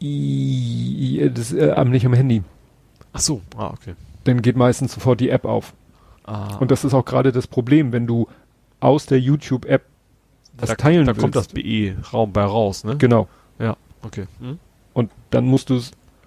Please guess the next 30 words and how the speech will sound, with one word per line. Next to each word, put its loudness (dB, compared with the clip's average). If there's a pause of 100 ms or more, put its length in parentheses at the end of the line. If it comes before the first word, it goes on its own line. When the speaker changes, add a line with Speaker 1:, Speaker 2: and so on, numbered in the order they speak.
(200)
Speaker 1:
im -2
Browser 2
eingeben -2 (800)
und 0 (180)
dann, 0 (920)
wenn 0
du, -4 (300)
selbst 2
wenn 4
er 4
nicht, 0
äh, 4
die -4
App 0
aufruft, -4 (760)
dann 2
steht -2
sie 0
da 4
so -2
bescheuert, -2
dann -4
ist -4
da 4
nämlich 2
die -4
lange 2
Version 2
und 0
dahinter 2